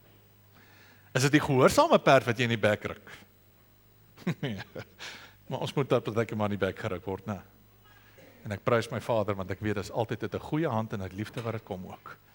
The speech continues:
Maar 'n perd wat, wat weet en baie sensitief is vir sy, vir sy baas, kan ek net baie liggies trek. En hy voel daai trek, en hy volg daai trek. Hy volg dit blindelings.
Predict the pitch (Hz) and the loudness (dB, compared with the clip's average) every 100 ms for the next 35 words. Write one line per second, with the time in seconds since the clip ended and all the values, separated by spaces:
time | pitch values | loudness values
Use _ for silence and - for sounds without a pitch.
0 | - - - - _ _ _ 117 107 - | -20 -20 -20 -20 _ _ _ 0 0 4
1 | 147 160 143 107 123 120 113 98 113 139 | 4 4 0 -2 -4 0 -2 0 -2 -2
2 | 101 95 98 120 143 127 143 160 - 139 | -4 -2 -2 -2 -6 -6 -6 -6 -6 -6
3 | 143 135 143 120 - 131 - 143 98 90 | -6 -6 -8 -8 -12 -12 -6 -4 -2 -4
4 | - - - - - - _ 101 98 - | -8 -18 -20 -20 -20 -20 _ -8 -8 -6
5 | 117 131 127 113 110 110 - 87 90 - | -6 -6 -6 -6 -8 -12 -10 -10 -12 -16
6 | - - - _ 107 98 - 175 147 87 | -20 -20 -20 _ -10 -8 -6 -6 -4 -6
7 | - 95 95 - - - - - - 104 | -8 -10 -10 -14 -20 -20 -20 -16 -8 -6
8 | 101 - 139 117 95 92 101 87 - - | -6 -6 -8 -8 -10 -8 -10 -12 -14 -20
9 | - - 110 - 131 - 127 110 113 160 | -12 -4 -4 0 -2 -2 -6 -4 -4 -2
10 | 165 160 95 - - - - | -4 -6 -10 -12 -16 -16 -18